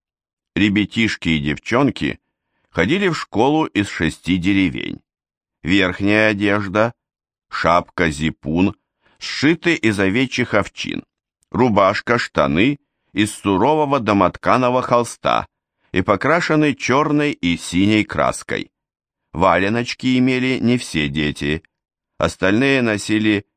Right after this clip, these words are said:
лапти и портяночки, обмотанные верёвочками из липовой коры. Да и взрослые деревенские одевались небогато. Для праздников хранилась одна рубаха и штаны, а в обыденную рабочую пору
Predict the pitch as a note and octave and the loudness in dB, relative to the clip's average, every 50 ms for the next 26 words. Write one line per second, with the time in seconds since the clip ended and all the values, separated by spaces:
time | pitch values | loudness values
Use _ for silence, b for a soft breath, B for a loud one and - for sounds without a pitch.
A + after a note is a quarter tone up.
0 | _ _ _ _ - E2+ G2+ A2 A2 - - - G2 F#2+ F#2 E2+ G#2 F#2+ F#2+ - | _ _ _ _ -2 0 2 2 2 0 -4 -2 0 0 2 2 2 0 0 2
1 | - F2 D2+ C#2+ G#1+ G1+ C2 - - - G2 A#2 C3+ - _ _ _ _ _ _ | 0 0 0 0 -2 -4 -6 -8 -8 -4 -4 -4 -4 -6 _ _ _ _ _ _
2 | _ - F2 F2 D#2+ F#2+ A#2 A2+ G2 - G#2+ G2+ G2+ G2 F#2+ F#2+ F#2 F2+ F#2 F2+ | _ 2 2 2 4 4 2 2 2 2 2 2 4 4 4 2 2 2 2 0
3 | F#2+ B2+ D3 C3 A#2+ - - - - F#2 F2 F2 E2+ D#2 - - _ _ _ _ | 2 0 0 0 -2 -4 -4 -4 -2 0 2 2 2 0 -2 -6 _ _ _ _
4 | - F#2 F2 D#2 F2 G2+ A2+ G#2 - G#2 F#2+ F#2+ F#2+ F2+ - E2 C2+ A#1+ A1+ G1+ | -2 -2 0 0 0 0 0 0 0 0 0 2 0 0 0 -2 -2 -2 -4 -8
5 | - - _ _ _ _ _ _ _ _ _ _ _ _ _ - A#2+ E3+ F#3 E3+ | -8 -12 _ _ _ _ _ _ _ _ _ _ _ _ _ -4 0 0 0 0
6 | D3+ C#3 D3 F3+ G3 F#3+ - - E3 E3 D#3 D3+ C#3 C#3+ C#3+ C#3 C3+ C3 C3+ C3+ | 0 0 0 0 0 -2 -2 -2 0 0 0 0 0 0 0 0 0 2 0 0
7 | C#3 C3+ - - B2 A2+ G#2+ G2+ G2+ G2 F#2+ G2 G2 G2 F#2+ F#2+ F#2 - F2 F2+ | 0 -2 -2 -2 0 2 2 2 0 0 2 2 2 2 2 0 0 0 0 2
8 | F#2 E2 F2 E2 D2+ B1+ B1+ G1+ G1+ - - - G1+ - _ _ _ _ _ _ | 2 4 2 0 0 0 -2 -4 -4 -4 -6 -8 -8 -8 _ _ _ _ _ _
9 | _ _ _ _ _ - - F#2+ F#2+ E2+ - E2 G#2+ A#2 A#2+ G#2+ G2+ A2 F#2+ - | _ _ _ _ _ -4 0 0 0 0 2 2 2 2 2 2 0 -2 0 0
10 | F#2 D#2+ - - E2 E2+ E2 E2 F2+ F#2 F2 F2+ F2+ - - _ _ _ - - | 0 -2 0 0 0 2 4 4 4 4 4 2 0 0 -6 _ _ _ 0 0
11 | E2+ E2+ E2+ F#2+ G2 G2 F#2 F2+ F2 E2 D#2 F#2 F#2 F2+ - E2+ D#2 D#2 D2 - | 0 2 2 2 4 4 4 2 0 0 2 2 2 2 2 0 0 0 -2 -4
12 | - - C2+ B1+ C2+ F2+ C3 E3+ F3 - _ _ _ _ _ _ _ _ _ _ | -6 -4 -4 -2 0 2 2 2 0 -2 _ _ _ _ _ _ _ _ _ _
13 | _ - G#2 G#2+ G#2+ G#2+ G#2+ C#3 G3 G3 F3 F#3 F#3 F3 E3+ E3 D#3+ D3+ C#3+ C#3+ | _ 0 2 4 4 2 2 0 -2 -2 0 0 0 2 2 0 0 0 0 -2
14 | C3 B2 C3+ C#3 C3+ - - B2+ B2+ B2 A#2+ - - A#2+ A#2+ A#2+ A#2+ A#2 B2 B2+ | -2 0 0 0 0 0 -2 0 0 0 -2 -4 -2 2 2 2 4 2 2 0
15 | B2 | -2